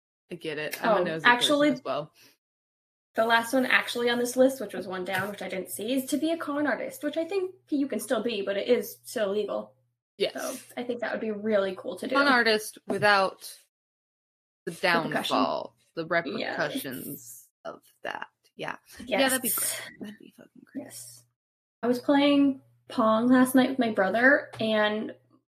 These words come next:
Speaker 2: my thing, I'm, I'm terrible at, like, hand-eye coordination stuff. I just don't got it in me. All right. But what I'm really good at doing is being, like, like, terrible the first round,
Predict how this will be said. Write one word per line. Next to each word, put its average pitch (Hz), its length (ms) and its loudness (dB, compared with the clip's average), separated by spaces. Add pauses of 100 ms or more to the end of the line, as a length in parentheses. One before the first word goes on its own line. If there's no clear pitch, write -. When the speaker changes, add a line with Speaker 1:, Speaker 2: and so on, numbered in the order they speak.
(120)
Speaker 2:
my 240 300 -2
thing, 466 400 -4 (180)
I'm, 285 240 0 (520)
I'm 403 220 0
terrible 233 440 0
at, 214 100 0
like, 202 300 0 (220)
hand-eye 220 320 2
coordination 190 520 0
stuff. 175 300 -4
I 320 140 0
just - 180 -6
don't 233 160 0
got 190 220 0
it 175 100 -4
in 214 120 -10
me. - 260 -12 (400)
All 220 120 4
right. 220 280 6 (300)
But 254 120 0
what 262 140 6
I'm 247 120 4
really 359 240 4
good 294 140 2
at - 240 -2 (160)
doing 254 580 -4
is 214 180 -6
being, 233 420 -6
like, 190 500 -8
like, 190 260 -12 (260)
terrible 240 640 -4
the 233 100 -4
first - 400 -4
round, 302 360 0